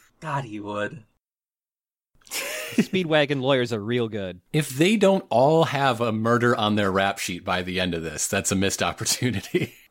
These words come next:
Speaker 2: Uh, to be fair, I think the only reason Jotaro doesn't is 'cause he manages to murder people so brutally no one finds the body.
Speaker 3: <laughs> Yeah. Um,
Speaker 2: Like, Yellow Temperance just gets left in the ocean.
Speaker 3: Right.
Speaker 2: As does Dark Blue Moon, as does Strength.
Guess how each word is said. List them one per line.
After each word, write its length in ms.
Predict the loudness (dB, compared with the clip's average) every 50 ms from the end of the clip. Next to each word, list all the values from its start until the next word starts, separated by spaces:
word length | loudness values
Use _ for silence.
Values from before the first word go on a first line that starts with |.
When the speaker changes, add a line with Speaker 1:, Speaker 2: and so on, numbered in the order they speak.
| _ -8
Speaker 2:
Uh, 240 | -4 -2 -2 -2 -2 -2
to 140 | -4 -2 0
be 100 | 0 0
fair, 220 | 2 2 2 4 4
I 60 | 2
think 240 | 0 -4 -6 -8 -8
the 80 | -6 -4
only 200 | -4 -4 -4 -6
reason 280 | -6 -6 -6 -6 -4
Jotaro 640 | -4 -4 -4 -4 -4 -2 2 2 2 4 2 2 0
doesn't 320 | 0 0 0 0 0 0
is 200 | 2 2 2 2
'cause 240 | 0 -2 -2 -2 -2
he 140 | -4 -10 -6
manages 440 | -2 0 0 2 2 2 0 0 0
to 100 | -2 -2
murder 300 | 0 0 0 0 0 -4
people 340 | -4 -8 -8 -4 -2 -2 -2
so 540 | -2 -6 -4 0 0 2 4 4 4 2
brutally 580 | 2 2 4 4 4 4 2 0 0 0 0 0
no 160 | 2 2 2
one 160 | 2 0 -2
finds 300 | 0 0 0 0 -2 -4
the 80 | -6 -2
body. 480 | 2 4 4 4 2 0 -6 -16 -20 -20 _ _ _ _ -4
Speaker 3:
<laughs> 80 | -2 0 4 2 2 2 2 -4 -6 -6 _ -20 -20 -14
Yeah. 380 | -10 -8 -6 -6 -6 -8 -10 -14 _ _ _ _ -20
Um, 160 | -18 -18 -8
Speaker 2:
Like, 420 | 0 2 4 4 4 2 -2 _ -4
Yellow 280 | 0 4 4 4 4
Temperance 520 | 2 2 0 0 2 2 0 0 0 0 -2
just 180 | -2 -2 -2
gets 180 | -2 -4 -4 0
left 240 | 0 0 0 0 -2
in 100 | 0 0
the 100 | 0 2
ocean. 520 | 2 2 2 2 0 -4 -10 -12 -14 -16 -20 _ _ -16 -12
Speaker 3:
Right. 340 | -8 -8 -6 -6 -6 -8 -10 _ _ _ _
Speaker 2:
As 180 | 0 0 2 2
does 180 | 0 -2 0
Dark 280 | 2 2 2 2 2 0
Blue 140 | -6 -6 -4
Moon, 420 | -4 -2 -2 -2 -2 -2 -6 -10 _ _ _ _ -6
as 200 | -6 -4 -4 -4
does 160 | -4 -6 -6
Strength. 520 | -2 0 0 0 0 0 -4 -8 _ _